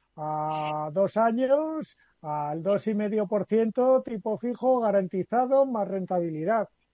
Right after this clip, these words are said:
Yo no sé si eso, si, si, si hay más subidas de tipo, si eso se va a aguantar. Hoy Podemos decía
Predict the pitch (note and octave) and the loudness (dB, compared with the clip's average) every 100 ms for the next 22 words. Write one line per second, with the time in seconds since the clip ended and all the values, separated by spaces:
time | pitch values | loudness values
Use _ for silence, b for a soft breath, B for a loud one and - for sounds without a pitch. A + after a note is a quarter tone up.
0 | _ _ - E3+ A3 A3+ C4+ G3 D4 A#3 | _ _ -8 -2 0 4 4 6 2 2
1 | - A#3 G3+ F3+ F#3+ F3+ E3+ E3 - _ | 2 2 2 2 0 2 0 -4 -10 _
2 | _ _ _ - - F#3+ F#3+ F3+ G#3+ F#3+ | _ _ _ -16 -10 -4 -2 -4 -6 -6
3 | G3+ G3 G3 G#3+ A3+ G3+ A#3 A3+ A3+ A#3 | -2 0 2 0 -4 -2 2 4 4 4
4 | - A3 A3+ A3 G3 F3+ A3 G#3+ F#3 G3+ | 2 0 2 2 0 -2 -6 -4 -4 -4
5 | D#3+ F#3+ F#3 F#3 D#3+ D#3 D3 A#3+ A3+ G3+ | -6 -6 -4 -4 -4 -6 2 4 4 0
6 | G#3+ G#3+ A#3 C4 B3 A#3+ G#3+ A#3 C4+ | 0 0 0 0 -2 -4 -4 -2 -2